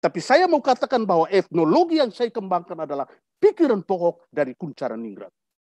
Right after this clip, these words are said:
Yang walau dalam sejarah antropologi yang diterbitkan oleh U I Press, saya atas dorongan dan dukungan dari James Fox, dia bilang, "Kamu harus mulai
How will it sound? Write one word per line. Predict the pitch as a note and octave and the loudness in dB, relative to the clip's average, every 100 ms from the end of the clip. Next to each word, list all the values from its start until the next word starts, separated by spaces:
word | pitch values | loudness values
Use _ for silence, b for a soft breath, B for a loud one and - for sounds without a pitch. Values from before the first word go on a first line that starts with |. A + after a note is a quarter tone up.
| _ _ _ _ _ _ | _ _ _ _ _ _
Yang | D3+ D3 C#3+ | 0 2 4
walau | A#3+ C#4+ | 4 4
dalam | G#3+ G3 F3+ | 2 4 2
sejarah | E3+ F#3 C#3 F#3+ A3 A3+ G#3+ G3 E3 C3+ A#2 | -2 -6 -2 2 4 4 2 0 -2 -6 -8
antropologi | D#3+ C3+ C#3 B2+ F3 B3 B3+ A#3 G3+ D#3 A#2 _ _ | -10 -8 -10 -6 -2 0 0 -4 -8 -8 -12 _ _
yang | D3+ E3+ D3 | 2 2 2
diterbitkan | C3+ C#3+ C3+ A#2 D#4 - C#4+ A3+ | -2 -6 -6 0 0 2 -2 0
oleh | G#3 F#3+ E3+ | 0 -2 -2
U | D4+ G#3+ | -6 -6
I | F#3+ _ | -10 _
Press, | A#3 C4+ F3 A#3+ - _ _ _ _ _ _ _ _ _ _ _ _ _ _ _ - | 0 0 0 -4 -12 _ _ _ _ _ _ _ _ _ _ _ _ _ _ _ -2
saya | - C4 C#4 | 2 4 2
atas | - - | 0 -8
dorongan | D3+ G3 G#3 C#4+ D#4+ A#3 A#2+ _ _ _ _ | 0 2 4 2 2 -2 -8 _ _ _ _
dan | C4 C4 C4 | -8 -4 2
dukungan | F4 D#4+ D4 A#3+ | 2 2 -2 -2
dari | F#3+ E3 | -2 -2
James | C3+ D#3 C3 _ - | -4 -6 -6 _ 0
Fox, | G3 - _ _ _ _ _ _ - | 0 -2 _ _ _ _ _ _ -6
dia | F3+ | -2
bilang, | G3 F3+ | 0 -2
"Kamu | - E3+ D#3+ | 2 0 0
harus | B2 F4 D#4 | 0 0 -2
mulai | B3 B3+ A3 G#3+ A3 | -4 2 4 2 -2